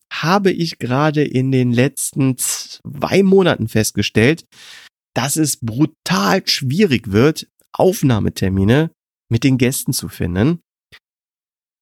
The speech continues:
Ähm, ich hab da einiges in der Pipeline zum, ja, zum Beispiel zum Thema Ernährung, Kochen, Laufen mit Hund,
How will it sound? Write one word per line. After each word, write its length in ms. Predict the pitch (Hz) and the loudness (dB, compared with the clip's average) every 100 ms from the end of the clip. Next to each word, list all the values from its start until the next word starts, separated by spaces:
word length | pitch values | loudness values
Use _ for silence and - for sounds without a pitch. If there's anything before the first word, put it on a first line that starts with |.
| _ _ | _ _
Ähm, 460 | 135 151 160 160 143 | 2 4 4 0 0
ich 180 | 156 143 | -2 0
hab 140 | 180 - | 0 0
da 200 | 180 - _ | -2 -6 _
einiges 840 | 165 214 311 185 101 73 - - _ _ _ - | 0 2 4 2 2 -4 -8 -12 _ _ _ -2
in 160 | 185 | 2
der 120 | 208 190 | 2 0
Pipeline 720 | 170 175 - 87 87 185 240 _ _ _ _ _ _ _ - | 0 0 0 -2 0 -2 -4 _ _ _ _ _ _ _ -2
zum, 540 | 147 143 139 139 135 _ | 2 4 2 0 -4 _
ja, 200 | 120 - - | -6 -6 -4
zum 160 | 156 | 0
Beispiel 500 | 160 160 - - - - | 2 0 0 -6 -6 -4
zum 200 | - 156 | -2 2
Thema 420 | 156 156 120 - _ - | 2 2 -2 -6 _ 0
Ernährung, 600 | 151 160 160 101 76 - _ _ _ | 2 4 2 0 -6 -12 _ _ _
Kochen, 520 | - 180 - - - - _ _ _ _ _ _ _ - | 0 0 0 -10 -12 -18 _ _ _ _ _ _ _ -2
Laufen 380 | 123 175 - 165 | 2 2 2 -2
mit 160 | 160 | 0
Hund, 480 | 151 160 90 - - | 2 0 -2 -8 -18